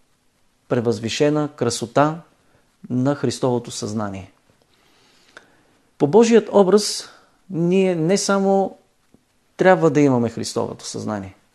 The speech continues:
но ние можем да имаме Христовото съзнание, както в нас, така и между нас, в нашите взаимоотношения. И си мисля, че в този пасаж Господ отново повдига идеята за образа.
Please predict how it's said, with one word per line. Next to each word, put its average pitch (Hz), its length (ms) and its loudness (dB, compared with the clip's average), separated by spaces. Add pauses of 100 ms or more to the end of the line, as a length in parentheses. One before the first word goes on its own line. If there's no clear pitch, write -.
(460)
но 135 220 0
ние 160 220 0
можем 170 480 2
да 147 80 -2
имаме 165 220 0
Христовото 135 560 -2
съзнание, 113 540 -6 (640)
както 143 300 0
в 147 200 2
нас, 170 200 -2
така 139 260 2
и 143 160 0
между 135 340 2
нас, 135 400 2
в 117 220 -6
нашите 120 440 -4 (220)
взаимоотношения. 110 800 -4 (960)
И 175 340 4 (380)
си - 180 -2
мисля, 226 420 4 (320)
че 165 160 -2
в 139 180 -2 (580)
този 233 220 6
пасаж - 520 -2 (1200)
Господ 240 400 2
отново 226 400 4
повдига 196 560 4 (300)
идеята 156 380 2
за 135 160 2
образа. 107 340 0